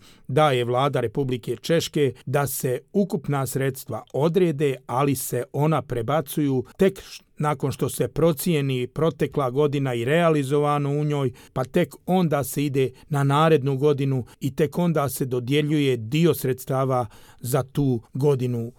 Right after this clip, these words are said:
koju se očekuje realizacija projekata, a rekoh, u ovoj dvije hiljade dvadeset petoj predviđeno je oko milion maraka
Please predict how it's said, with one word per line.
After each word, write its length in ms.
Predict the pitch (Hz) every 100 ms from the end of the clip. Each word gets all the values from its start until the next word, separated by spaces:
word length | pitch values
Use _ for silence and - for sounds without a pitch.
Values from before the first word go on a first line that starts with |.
| _ -
koju 360 | 135 127 120
se 280 | - - 127 -
očekuje 600 | 143 - 135 135 131 127
realizacija 760 | 120 117 113 113 123 131 113
projekata, 760 | - 147 160 147 135 131 - 123 -
a 180 | 127
rekoh, 440 | 123 147 143 117 -
u 120 | 127
ovoj 300 | 131 123 117
dvije 260 | 113 135 120
hiljade 420 | 139 127 117 110
dvadeset 580 | 110 120 110 95 - -
petoj 500 | 156 147 139 139 123 - - -
predviđeno 720 | 143 139 139 127 135 127 123
je 340 | 117 110 101 _
oko 320 | - 131 - 123
milion 460 | 120 139 160 123
maraka 680 | 120 135 127 120 - 127 120